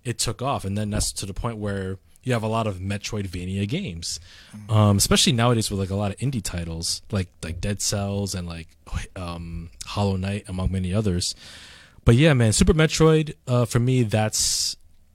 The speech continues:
Speaker 1: it's neck and neck, but I, I go with Super Metroid 'cause for me, that's actually next to Metroid Prime. That's actually my favorite Metroid game still.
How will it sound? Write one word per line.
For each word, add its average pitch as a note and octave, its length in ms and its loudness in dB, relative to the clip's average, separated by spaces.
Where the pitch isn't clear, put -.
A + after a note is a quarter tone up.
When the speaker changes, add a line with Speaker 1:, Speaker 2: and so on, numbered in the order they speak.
Speaker 1:
it's - 240 4
neck F3 180 6
and C#3+ 100 4
neck, C3+ 180 2
but A2+ 120 4
I, A#2 120 2
I A2+ 80 0
go B2 120 2
with A#2+ 100 4
Super - 140 -2
Metroid G2 280 -2
'cause G2 220 -4
for A#2+ 100 0
me, C#3 140 4
that's E3 180 4
actually C3 400 0
next B2+ 320 0
to - 80 0
Metroid C#3 380 0
Prime. F#2 760 4
That's B2+ 160 2
actually F#3 160 -2
my F#2+ 80 -2
favorite G#2 380 -2
Metroid F2+ 340 -8
game D#2+ 180 -10
still. F2 400 -8